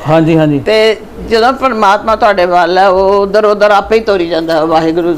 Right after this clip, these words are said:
Speaker 2: ਸੱਚੇ ਪਾਤਸ਼ਾਹ। ਜਿੱਧਰ ਨੂੰ
Speaker 1: ਜੀ।
Speaker 2: ਕਿਸੇ ਦਾ ਹੋਵੇ ਨਾ ਗਾ-,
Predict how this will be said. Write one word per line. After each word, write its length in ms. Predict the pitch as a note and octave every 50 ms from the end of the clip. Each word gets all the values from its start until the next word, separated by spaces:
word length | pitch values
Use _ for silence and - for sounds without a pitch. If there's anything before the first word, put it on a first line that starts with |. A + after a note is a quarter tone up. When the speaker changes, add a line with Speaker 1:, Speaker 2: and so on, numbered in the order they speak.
| - -
Speaker 2:
ਸੱਚੇ 280 | E3+ E3 - D#3+ E3+
ਪਾਤਸ਼ਾਹ। 500 | F3 E3 E3+ E3 D#3 D3+ - F3+ A3 A3+
ਜਿੱਧਰ 340 | F3 E3+ F#3 F3 F3 G3+ G3+
ਨੂੰ 360 | F#3+ G3+ G3 G3 F#3+ F3+ E3+ - - - - - - - - - - C3+
Speaker 1:
ਜੀ। 100 | - -
Speaker 2:
ਕਿਸੇ 180 | C3+ - F#3 F#3
ਦਾ 160 | F3+ F#3 F#3
ਹੋਵੇ 340 | F3 E3+ F3 F#3 F#3 F#3+ F#3+
ਨਾ 180 | G3 A3 G#3+
ਗਾ-, 440 | F3 E3+ E3+ E3+ E3 D3+ D#3 E3+